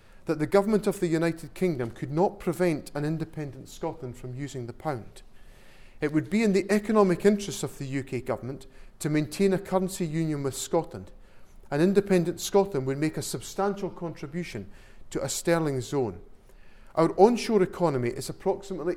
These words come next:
eight point three percent of the U K, broadly equivalent to the size of the entire U K financial sector, the sector that the Prime Minister was so anxious to defend by using his veto in December. Oil and Gas U K estimate that oil and gas production boosted the U K's balance of payments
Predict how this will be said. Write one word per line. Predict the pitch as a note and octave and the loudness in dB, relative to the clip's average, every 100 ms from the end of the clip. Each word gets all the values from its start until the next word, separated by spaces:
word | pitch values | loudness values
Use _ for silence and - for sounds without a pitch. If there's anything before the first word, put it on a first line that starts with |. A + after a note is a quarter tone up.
| - | -2
eight | G3+ - | -4 -4
point | F#3 F3 | 0 0
three | - - G#3 | -2 -2 -2
percent | G3+ F#3 - D#3+ D3 D3 | -2 -6 -4 -4 -4 -8
of | - | -10
the | C#3+ | -10
U | C3+ D#3 | -6 -6
K, | - D#3 | -4 -4
broadly | A#2+ F3 G#3 G#3+ | 0 2 4 4
equivalent | F#3+ - E3+ A#2+ G2+ - - - - - | 0 0 -2 -2 -12 -14 -20 -20 -20 -16
to | - | -12
the | C3+ | -12
size | - F3+ F#3+ F3+ | -4 -2 0 -2
of | D#3 | -8
the | D3 C#3+ | -4 -4
entire | C3+ - F#3+ G3+ F#3+ | -4 -2 2 4 4
U | D#3+ | 0
K | F3 - E3 | -2 -2 -4
financial | - D3+ D3 - | -2 -4 -2 -6
sector, | C#3 - D3+ - - - - - - - - | -6 -4 -6 -8 -16 -18 -20 -20 -20 -20 -8
the | - | -4
sector | - - - - G#2+ - - - - - | 2 2 2 -4 -8 -8 -20 -20 -12 -6
that | C#3+ | -4
the | |
Prime | C#3 F3+ F3 | 0 2 4
Minister | E3+ E3 - D3 | 4 2 0 -6
was | C#3+ | -8
so | - D#3+ - | -8 -10 -6
anxious | F3+ G#3 G#3 - | -6 -4 -4 -6
to | - | -6
defend | C3+ C3+ F3 B2+ G#2+ | -6 -4 -2 -2 -4
by | C3 | -6
using | B2+ C3+ C#3 C#3 | -8 -8 -12 -10
his | B2+ A2+ | -10 -8
veto | C#3+ E3 D3+ C#3 | -8 -6 -4 -6
in | C3 B2 | -6 -6
December. | B2+ D3+ D3+ C3+ - - - - - - - - - - - F3 | -4 -2 -2 -4 -12 -18 -20 -16 -14 -14 -16 -18 -20 -20 0 4
Oil | A#3+ A#3 | 4 4
and | G3 | 6
Gas | G#3 - F3+ | 4 4 2
U | E3+ | 0
K | - F#3 | 4 6
estimate | F3+ F3+ D#3 C3 - | 6 4 -2 -4 -2
that | D3 - | 0 4
oil | G3 | 4
and | G#3 F3 | 4 4
gas | E3+ - | 2 0
production | - C#3+ G3+ - - G2+ G#2+ | -4 0 0 -2 -10 -10 -2
boosted | F3+ - D3 | -2 -2 -6
the | D3 | -4
U | E3 | -4
K's | G3+ F#3+ D3 | -2 -2 -2
balance | B2+ D#3 D3+ - | 0 0 0 -4
of | A#2 | -12
payments | - F3 B2 - | -4 -4 -4 -10